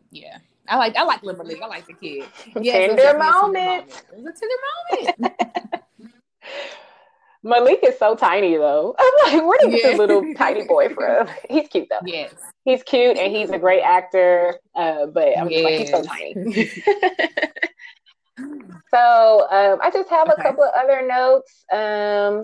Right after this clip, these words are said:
Speaker 2: before we close on out, I wanna give a shout out to Deja. I love how she, she has changed as a person.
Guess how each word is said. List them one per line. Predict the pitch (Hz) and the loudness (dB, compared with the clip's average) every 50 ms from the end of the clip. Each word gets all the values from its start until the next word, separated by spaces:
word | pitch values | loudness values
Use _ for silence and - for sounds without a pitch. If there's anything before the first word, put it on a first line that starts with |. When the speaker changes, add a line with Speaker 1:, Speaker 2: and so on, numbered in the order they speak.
| 214 - | -10 -14
Speaker 2:
before | - - - 220 | -8 -2 0 0
we | 233 254 | 0 0
close | 254 - 269 262 269 269 | 0 0 0 0 0 0
on | 294 311 311 - | -2 -4 -6 -4
out, | 214 214 208 202 208 208 - | -2 0 0 2 2 2 0
I | - | 0
wanna | 196 208 208 208 202 | -2 0 0 -2 -2
give | 196 208 196 | 0 0 0
a | 185 202 | 0 0
shout | 196 - - 185 185 185 | 0 0 0 0 2 2
out | 196 196 202 - - | 2 0 0 -2 -2
to | - 269 | -2 -2
Deja. | 226 214 196 196 190 196 196 185 190 185 185 185 - | 0 2 2 4 4 2 2 2 4 4 4 4 2
I | - 190 | 2 0
love | 190 185 190 185 180 185 190 196 196 202 202 - | 2 2 4 4 4 6 6 6 4 4 2 0
how | - 190 185 180 180 175 175 175 180 | -2 -4 -2 0 0 2 2 2 0
she, | 180 - - - 190 185 185 185 185 180 - - - - _ | 0 -4 -8 -6 -2 -2 -2 -2 -4 -6 -12 -18 -20 -20 _
she | _ - - - - 247 247 247 247 247 254 | _ -20 -16 -6 -2 -2 0 0 0 -2 0
has | 247 247 247 247 | -2 -2 -4 -4
changed | - - 233 226 220 220 220 | -6 -8 -8 -6 -6 -6 -8
as | 226 220 | -10 -10
a | 220 220 | -12 -8
person. | - 226 220 226 - - 226 | -6 -4 -6 -6 -6 -8 -10